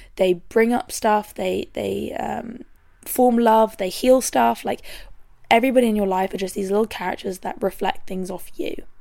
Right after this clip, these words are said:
okay? So don't care <laughs> about those popular girls.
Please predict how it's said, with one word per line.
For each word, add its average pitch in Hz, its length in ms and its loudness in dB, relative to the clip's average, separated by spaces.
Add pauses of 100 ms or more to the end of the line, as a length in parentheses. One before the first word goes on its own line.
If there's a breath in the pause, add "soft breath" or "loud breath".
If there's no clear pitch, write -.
(180)
okay? 196 420 -2 (480 loud breath)
So 190 680 4 (680)
don't 208 360 2
care 185 640 -2 (500 loud breath)
<laughs> 339 400 -8
about - 220 4
those 190 140 0
popular 185 300 -6
girls. 175 460 -8